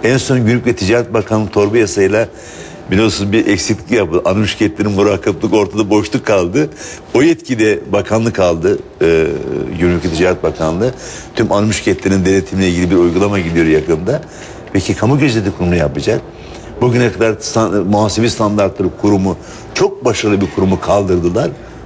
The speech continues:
Ortada bir şey yok. Denetim standartları zaten ifa üyesi. tümop'un elinde bu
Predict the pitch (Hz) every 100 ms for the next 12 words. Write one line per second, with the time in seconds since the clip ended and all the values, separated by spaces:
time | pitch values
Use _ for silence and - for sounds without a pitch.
0 | - 87 87 90 107 - - 151 135 127
1 | - - - 104 104 98 123 123 113 117
2 | 101 120 120 143 151 107 - 107 101 -
3 | - 95 90 92 101 - - - 147 147
4 | 139 139 110 104 98 90 98